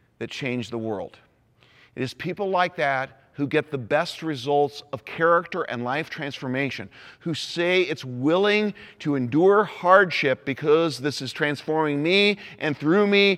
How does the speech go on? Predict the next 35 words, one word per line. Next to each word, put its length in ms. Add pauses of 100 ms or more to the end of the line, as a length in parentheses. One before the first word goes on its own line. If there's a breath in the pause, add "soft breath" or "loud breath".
(140 loud breath)
it's 180
transforming 920
others 440 (100)
and 220
ultimately 480
the 80
world. 380
This 220
is 160
the 100
movement 540 (240 loud breath)
that 120
changed 600
and, 220 (260 soft breath)
and 380
transformed 600
the 60
world, 480 (380)
and 100
it 100
still 320
is 160
today. 460
It 140
is 100
the 220
only 340
good 300
news 300
that 120
really 220
exists 380
in 100
the 80
world. 340